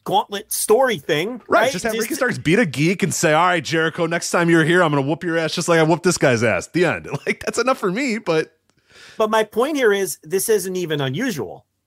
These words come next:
Speaker 1: You can go look at any Dynamite ever. And, you know, now the only match on the show that you can argue didn't have a story coming in was Bunny versus Hater because they just set it up with a backstage promo the week before.
Speaker 2: Right.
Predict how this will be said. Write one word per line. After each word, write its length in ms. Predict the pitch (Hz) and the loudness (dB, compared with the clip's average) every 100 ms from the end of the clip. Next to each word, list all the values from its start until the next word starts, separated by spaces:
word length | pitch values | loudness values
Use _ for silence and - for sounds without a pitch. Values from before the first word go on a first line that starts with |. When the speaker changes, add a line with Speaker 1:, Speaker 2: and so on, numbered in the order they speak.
| _ _ _ - | _ _ _ -4
Speaker 1:
You 200 | 185 247 | -2 0
can 220 | 240 190 | 0 2
go 180 | 214 202 | 2 4
look 260 | 190 160 | 2 0
at 100 | 156 175 | 0 0
any 260 | 185 214 | -2 0
Dynamite 600 | 170 190 208 143 135 135 - | 0 2 2 0 -2 -4 -4
ever. 380 | 185 143 92 - _ _ _ _ - | -4 -4 -10 -14 _ _ _ _ -4
And, 380 | 170 160 156 139 _ _ _ _ _ _ | -2 0 -2 -8 _ _ _ _ _ _
you 80 | 185 | -2
know, 120 | 170 | 2
now 160 | 175 175 | 2 0
the 160 | 190 | 2
only 260 | 208 233 254 | 2 2 0
match 320 | 247 233 233 | 2 2 0
on 140 | 220 | -2
the 80 | 214 | -2
show 320 | 208 240 185 | 0 0 2
that 260 | 165 160 - - | 2 0 -2 -10
you 160 | 175 | -6
can 160 | 180 170 | -4 0
argue 420 | 170 170 151 160 | 2 2 -2 -4
didn't 280 | 139 175 175 | -2 -2 0
have 180 | 175 165 | -2 -2
a 40 | |
story 380 | - - 196 147 | -4 0 2 2
coming 340 | - 123 117 | 0 -2 -2
in 220 | 120 151 - _ _ _ - | -4 -4 -8 _ _ _ 0
was 220 | 160 127 | 0 0
Bunny 380 | 101 170 196 185 | 0 0 2 2
versus 380 | 175 156 156 | 0 0 -2
Hater 380 | - 185 147 127 | 2 2 2 -2
because 320 | 127 135 147 | -2 0 0
they 120 | 151 147 | 2 0
just 240 | 156 - | 0 0
set 180 | 165 156 | 0 2
it 80 | 151 | 2
up 140 | 151 | 2
with 100 | 139 | 0
a 40 | |
backstage 500 | 139 143 139 143 123 | 0 0 0 -2 -4
promo 260 | - 135 123 | -2 0 0
the 60 | 113 | -4
week 180 | 113 | -10
before. 300 | - - 87 - | -14 -18 -18 -14
Speaker 2:
Right. 120 | - | -12